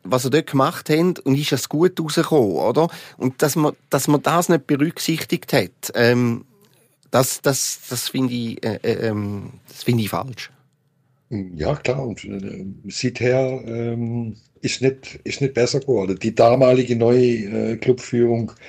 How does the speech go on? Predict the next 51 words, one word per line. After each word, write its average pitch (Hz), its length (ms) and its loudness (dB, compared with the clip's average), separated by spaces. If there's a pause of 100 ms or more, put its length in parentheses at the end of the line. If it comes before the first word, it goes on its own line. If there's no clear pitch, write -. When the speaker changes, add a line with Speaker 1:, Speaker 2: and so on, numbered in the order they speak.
(560)
Speaker 2:
hat 110 120 0
sich 110 140 -2
halt 107 140 4
im 101 220 -2 (360)
Gottes 98 240 -4
Namen 101 260 0
dafür 101 260 -6
entschieden, 110 380 0
dass 95 160 -2
sie - 140 -2
alles, 110 480 2
äh, 95 280 2
neu 92 280 4
machen 131 320 4
wollen. 143 260 4
Und, 107 340 -2
äh, 107 260 2
der 98 140 -6
Dag-, 101 440 0
<laughs> - 20 -10
der 143 100 2
David 113 560 0
Degen, 117 340 6 (600)
äh, 113 300 6 (520)
knappe 117 240 4
vier 117 240 4
Jahre 110 220 2
später, 110 540 0 (480)
ähm, 107 540 2 (240)
hat 113 160 0
dann, 101 380 4
äh, 101 440 2 (400)
auch 95 260 8
gesagt, 165 360 2
er 104 100 -2
macht 110 200 -2
jetzt - 140 -2
auch 110 180 4
wieder 147 220 4
alles 147 260 2
neu. 139 200 4
Das 95 180 -2
ist 101 140 -4
natürlich 95 320 -2
innerhalb 95 320 0
von 90 100 -10
vier 104 240 0
Jahren, 95 480 -2
äh, 90 180 -2
sehr, 107 300 -2
sehr 101 320 -4